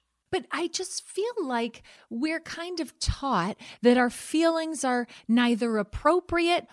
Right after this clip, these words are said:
or interesting to other people. Um, and so it's not appropriate to express them or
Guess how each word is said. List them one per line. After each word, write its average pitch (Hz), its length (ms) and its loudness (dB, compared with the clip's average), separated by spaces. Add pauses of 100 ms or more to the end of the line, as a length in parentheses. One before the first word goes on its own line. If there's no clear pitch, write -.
or 277 200 4
interesting 214 800 2
to 240 180 -2
other 208 260 0
people. - 640 -2 (280)
Um, 269 300 -2 (240)
and 311 180 -4
so 311 240 -4
it's - 220 -8
not 311 100 0
appropriate 320 500 0
to 262 80 2
express 370 540 2
them 370 240 4
or 359 120 2